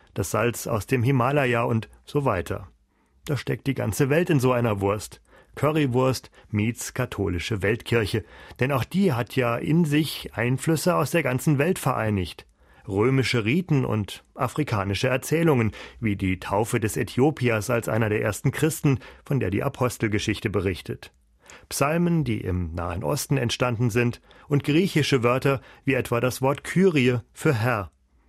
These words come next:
Da kommt einiges zusammen bei Kirche und Currywurst. Und zwar nicht nur, weil manche etwa beim Pfarrfest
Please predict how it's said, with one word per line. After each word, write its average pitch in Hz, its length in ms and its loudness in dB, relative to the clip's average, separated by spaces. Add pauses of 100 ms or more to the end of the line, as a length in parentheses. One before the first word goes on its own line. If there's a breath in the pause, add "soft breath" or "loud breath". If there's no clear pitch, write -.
(360 soft breath)
Da 165 100 -2
kommt 131 220 -2
einiges 95 360 -2
zusammen 143 500 2
bei 104 200 0
Kirche 113 460 0
und 107 180 0
Currywurst. 107 680 2 (200 loud breath)
Und 147 120 0
zwar 156 220 2
nicht 185 200 0
nur, 175 260 6
weil 117 180 2
manche 135 340 0
etwa 131 280 0
beim 107 200 0
Pfarrfest 151 640 0